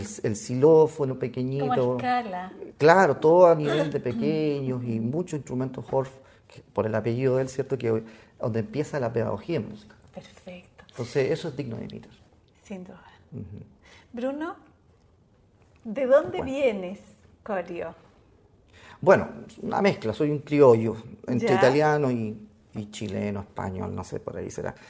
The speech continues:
Speaker 1: Eh, eh, claro, eh, Corio, partiendo por, en el orden de los apellidos, sin más o menos importancia que el otro.
Speaker 2: Ajá.
Speaker 1: Gatica también, mi familia
Speaker 2: Sí.
Speaker 1: adorable, los Gaticas también. Eh,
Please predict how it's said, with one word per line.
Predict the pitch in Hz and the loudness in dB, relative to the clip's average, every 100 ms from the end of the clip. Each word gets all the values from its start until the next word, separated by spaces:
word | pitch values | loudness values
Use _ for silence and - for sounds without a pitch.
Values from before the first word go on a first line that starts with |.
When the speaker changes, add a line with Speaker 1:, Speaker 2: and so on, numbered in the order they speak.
| - _ - | -20 _ -14
Speaker 1:
Eh, | - 110 104 101 - - _ | 0 2 4 0 -4 -16 _
eh, | - 120 117 107 - - | -2 0 0 -2 -6 4
claro, | 233 254 127 113 | 8 10 8 6
eh, | 127 135 123 107 113 | 0 0 2 0 -6
Corio, | 110 156 180 208 123 - | 8 10 10 8 8 0
partiendo | 107 - 127 117 | -2 0 -2 0
por, | 113 | 0
en | 110 | 2
el | 117 | 2
orden | 127 127 | 2 0
de | 117 | -2
los | 117 | -2
apellidos, | 117 123 135 143 160 - _ _ _ | -2 -4 -4 -6 -8 -20 _ _ _
sin | - 117 113 | -12 -8 -4
más | 117 120 | -2 0
o | 113 | -2
menos | 113 117 | -4 -6
importancia | 117 110 117 110 120 | -6 -6 -4 -4 -4
que | 135 | 4
el | |
otro. | 175 139 180 208 - | 4 4 -2 -10 -10
Speaker 2:
Ajá. | 233 110 | -6 -4
Speaker 1:
Gatica | 104 113 117 | -4 -2 -2
también, | 110 113 120 | -2 -4 -6
mi | 113 | -6
familia | 117 110 110 107 | -6 -6 -6 -4
Speaker 2:
Sí. | 185 180 214 320 - | -6 -8 -10 -12 -2
Speaker 1:
adorable, | - 110 120 131 127 | 2 2 4 2 0
los | 120 | -4
Gaticas | 120 120 120 117 | -4 -6 -8 -12
también. | 131 143 147 - _ _ _ - - _ _ _ - | -10 -8 -10 -12 _ _ _ -20 -20 _ _ _ 2
Eh, | 131 131 131 123 120 113 104 | 4 6 6 6 6 2 -2